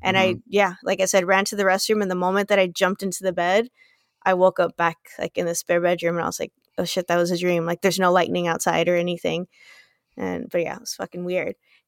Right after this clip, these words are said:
Speaker 1: Anyway, um, the next night, I said, "Remind me about my tattoo," because, uh,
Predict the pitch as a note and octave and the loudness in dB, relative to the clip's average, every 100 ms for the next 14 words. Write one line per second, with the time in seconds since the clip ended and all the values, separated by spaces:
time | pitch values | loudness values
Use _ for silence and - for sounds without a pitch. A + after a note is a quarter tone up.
0 | _ A3+ A#3+ A3 F3+ F3+ - - _ - | _ 2 4 4 2 -2 -6 -10 _ -2
1 | G#3+ G#3 F#3+ F3 F#3 _ _ _ _ _ | 2 4 2 -2 -10 _ _ _ _ _
2 | _ _ _ _ _ _ G3+ F#3+ G3 G#3 | _ _ _ _ _ _ -8 -4 -2 0
3 | B3+ - G#3 F#3 F3+ - _ _ _ _ | 0 -2 -2 -2 -2 -4 _ _ _ _
4 | _ _ _ _ _ - - G3+ G3 G#3+ | _ _ _ _ _ -20 -4 -2 0 2
5 | G3+ G3 G3 G3 G3 F#3+ F#3+ F#3 F3 - | 2 2 0 0 0 0 0 0 -4 -4
6 | C#3+ - C#4 B3+ A3+ G#3 G#3 - B3+ A3 | -4 -2 2 4 4 0 -8 -2 2 4
7 | F#3 F#3 F#3 - - - - _ _ _ | 4 0 -6 -12 -20 -20 -20 _ _ _
8 | - G3 F3 E3+ | 2 4 4 0